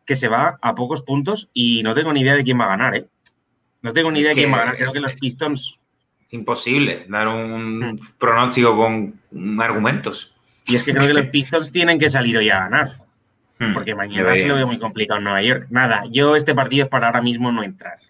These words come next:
Speaker 1: Eh,
Speaker 2: Hmm.
Speaker 1: complicado. Pocos puntos, no sé quién va a ganar. Mm, moneda al aire.
Speaker 2: Y bueno, vamos con el encuentro entre Filadelfia y Utah.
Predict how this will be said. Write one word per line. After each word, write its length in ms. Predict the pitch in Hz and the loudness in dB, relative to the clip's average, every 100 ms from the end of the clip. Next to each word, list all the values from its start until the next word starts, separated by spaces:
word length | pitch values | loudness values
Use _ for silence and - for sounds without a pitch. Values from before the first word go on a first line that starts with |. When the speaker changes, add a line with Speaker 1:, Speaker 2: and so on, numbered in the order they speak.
| _ | _
Speaker 1:
Eh, 300 | 104 104 104 | -8 -6 -4
Speaker 2:
Hmm. 120 | 98 | -6
Speaker 1:
complicado. 460 | 95 104 107 104 98 _ | -10 -10 -6 -6 -8 _
Pocos 240 | - 127 135 | 0 2 2
puntos, 560 | 139 143 156 156 147 | 2 2 2 0 -2
no 120 | 127 127 | -2 -2
sé 100 | 127 | 0
quién 160 | 113 | 0
va 60 | 113 | 2
a 100 | 110 | 2
ganar. 220 | 127 135 - _ _ | 2 0 -6 _ _
Mm, 460 | 117 110 107 98 95 - _ | -8 -6 -6 -6 -10 -12 _
moneda 260 | 113 117 123 | -4 0 2
al 80 | 101 | 2
aire. 300 | 92 92 95 _ _ _ _ _ 92 | -2 -6 -12 _ _ _ _ _ -10
Speaker 2:
Y 100 | 107 | -4
bueno, 260 | 110 123 113 | 0 2 4
vamos 240 | 113 127 | 4 4
con 160 | 139 117 | 2 2
el 80 | |
encuentro 480 | 107 98 120 123 110 | 2 2 2 2 0
entre 680 | 110 101 104 101 98 95 98 _ _ | -2 0 2 4 2 0 -4 _ _
Filadelfia 640 | 113 104 107 110 - 110 | -2 2 2 0 0 2
y 160 | 104 113 | 2 0
Utah. 400 | 120 139 143 | 0 -2 -2